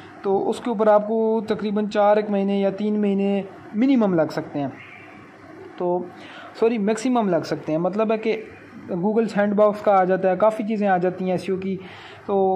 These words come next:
वो सारी चीज़ें होती हैं। लेकिन अगर Bing में आपकी website submit है तो आपको initial traffic daily की मिलती रहेगी, जिससे आप लोग, अ, motivate भी होते रहेंगे, जिसको देख के आपको काम करना भी बंद नहीं करेंगे और कुछ ना कुछ earning भी देती रहेगी। मैं आपको, अ, यहाँ पर अभी एड्सटेरा का बता नहीं सकता, लेकिन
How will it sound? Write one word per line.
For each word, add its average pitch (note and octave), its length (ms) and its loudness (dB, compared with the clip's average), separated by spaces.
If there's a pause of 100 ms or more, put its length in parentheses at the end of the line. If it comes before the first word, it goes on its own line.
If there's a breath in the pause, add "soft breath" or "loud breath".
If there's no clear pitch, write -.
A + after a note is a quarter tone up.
वो G3+ 160 2
सारी G#3 240 2
चीज़ें G#3+ 260 -2
होती G#3 240 -2
हैं। A3+ 80 0
लेकिन G#3+ 320 2
अगर A3+ 220 2
Bing G3+ 180 0
में A3+ 400 0
आपकी F#3+ 360 2
website G3 340 0
submit G#3 340 0
है G#3 100 4
तो G3+ 80 0
आपको F#3+ 340 2
initial G3 320 -2
traffic F#3+ 380 0
daily F#3+ 220 2
की F#3+ 100 -2
मिलती F#3+ 260 -2
रहेगी, A3 280 0
जिससे G3 280 -6
आप F#3 260 2
लोग, F#3+ 220 0 (360 loud breath)
अ, F3 220 4
motivate G3+ 480 0
भी G#3+ 100 0
होते A3+ 160 2
रहेंगे, A3 280 2
जिसको G#3+ 260 0
देख G3 220 2
के G#3 80 0
आपको F#3+ 300 2
काम G3 280 0
करना G#3 260 0
भी G#3+ 120 -2
बंद F#3+ 220 0
नहीं G#3 100 -2
करेंगे G#3+ 300 0
और A3 120 2
कुछ A3 240 -4
ना A#3+ 60 -2
कुछ A#3+ 200 -4
earning B3 340 0
भी A#3 120 0
देती E3+ 240 0
रहेगी। D3+ 320 0
मैं G3+ 120 0
आपको, A3+ 400 2
अ, - 460 -6
यहाँ G3+ 440 6
पर G#3 140 4
अभी G#3 240 2
एड्सटेरा G3+ 480 2
का G#3 100 2
बता G3 260 2
नहीं G#3+ 120 0
सकता, A3+ 280 2
लेकिन G#3+ 280 0